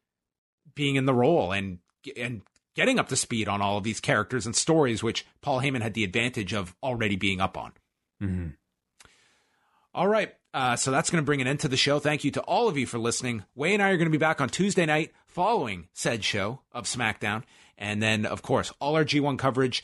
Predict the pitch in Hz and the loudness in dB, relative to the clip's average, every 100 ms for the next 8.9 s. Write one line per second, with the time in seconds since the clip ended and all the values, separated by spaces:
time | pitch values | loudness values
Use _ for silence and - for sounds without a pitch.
0 | - 98 110 110 143 131 107 92 185 190 | -10 -8 -4 0 0 2 0 0 2 2
1 | 165 180 170 123 101 95 - 160 180 - | 4 2 2 2 0 -2 -4 2 2 2
2 | 170 151 143 135 127 - 104 - 131 120 | 2 2 2 2 2 -4 -6 -2 0 -2
3 | - - - 185 196 185 160 165 151 147 | -6 -14 -4 0 2 2 0 0 0 0
4 | 143 135 127 - - 117 131 123 123 123 | 2 2 0 -8 -12 -4 -4 -2 0 2
5 | 127 127 123 120 143 143 135 139 156 165 | 2 2 0 0 -2 -2 -2 0 2 2
6 | 156 123 135 123 - - 143 143 175 175 | 2 2 2 0 -6 -10 -4 0 2 4
7 | 175 170 113 90 117 107 90 127 120 123 | 4 2 0 -4 -2 -2 0 -2 -2 -2
8 | 110 101 101 113 110 - 107 104 | -4 -4 0 0 0 -2 -2 -2